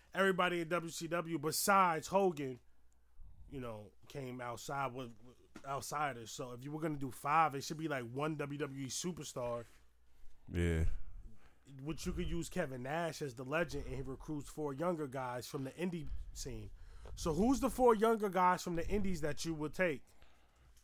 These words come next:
Speaker 2: Um, for that, I would take, uh, I get Brian Cage. No, no, no, no,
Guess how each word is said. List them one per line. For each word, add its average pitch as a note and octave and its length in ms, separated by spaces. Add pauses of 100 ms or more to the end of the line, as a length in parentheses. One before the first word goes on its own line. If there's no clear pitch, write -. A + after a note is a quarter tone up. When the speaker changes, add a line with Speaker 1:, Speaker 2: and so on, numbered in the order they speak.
(140)
Speaker 2:
Um, G#2+ 540
for - 140
that, C3 460
I A2+ 120
would A#2+ 180
take, A2+ 360 (120)
uh, G2+ 460 (1500)
I G#2 80
get A2 160
Brian A2+ 280
Cage. A#2+ 640 (1160)
No, E3 140
no, F3+ 140
no, E3 60
no, G#2+ 280